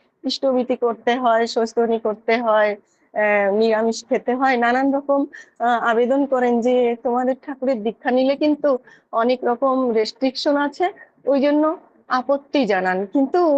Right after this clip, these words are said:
তারা এই জিনিসটা জানেন না যে, আহ, পৃথিবী ধরাধামে যতবার মহাপ্রভু এসেছেন, যতবার যুগ অবতারে এসেছেন, প্রতিবারই ইষ্টভীতিটা করা হয়েছে। শ্রী শ্রী কৃষ্ণ, শ্রীরাম,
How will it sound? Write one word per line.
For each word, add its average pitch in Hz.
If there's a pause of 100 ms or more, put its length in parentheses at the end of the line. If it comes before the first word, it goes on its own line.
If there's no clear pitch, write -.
(440)
তারা 247 (180)
এই 285
জিনিসটা 294
জানেন 226
না 240
যে, 247 (100)
আহ, 247 (100)
পৃথিবী 285 (120)
ধরাধামে 277
যতবার 302
মহাপ্রভু 247
এসেছেন, 240 (420)
যতবার 240
যুগ 226
অবতারে 214
এসেছেন, 214 (440)
প্রতিবারই 247
ইষ্টভীতিটা 240 (400)
করা 233
হয়েছে। 233 (380)
শ্রী 247
শ্রী 240
কৃষ্ণ, 254 (600)
শ্রীরাম, 233